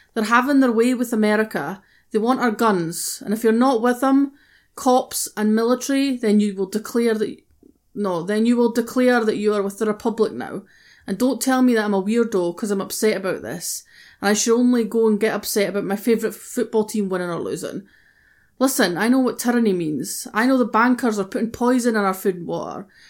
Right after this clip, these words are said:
I know the bankers have stolen eight point five trillion. I know we're under the War Powers Act. I know they're hurting us. I know they're carrying out New World Order.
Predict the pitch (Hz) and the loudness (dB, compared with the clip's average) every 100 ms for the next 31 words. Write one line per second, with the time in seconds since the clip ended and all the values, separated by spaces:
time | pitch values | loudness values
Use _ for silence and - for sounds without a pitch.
0 | - - 226 262 240 214 233 247 247 214 | -18 -2 2 4 2 2 2 2 -2 -4
1 | 202 - 233 208 196 220 - - 240 220 | -6 -2 0 0 -2 -6 -8 -8 -8 -6
2 | 226 226 220 - 233 240 165 113 - _ | -4 -4 -4 -4 -2 0 -2 -4 -12 _
3 | _ _ - 196 247 254 247 233 233 220 | _ _ -4 2 4 4 4 2 2 2
4 | 196 196 226 233 233 233 240 220 185 160 | 2 2 2 0 0 0 0 0 -2 -4
5 | - - - _ - 226 269 233 - 247 | -10 -18 -20 _ -4 0 2 0 -2 -4
6 | 202 160 - - - _ _ _ _ _ | -6 -8 -10 -12 -14 _ _ _ _ _
7 | _ - 226 269 262 240 233 233 233 214 | _ -2 4 4 4 2 2 2 2 0
8 | 202 208 233 214 214 202 208 220 208 117 | 2 2 2 2 0 0 0 -2 -2 -4
9 | 175 | -6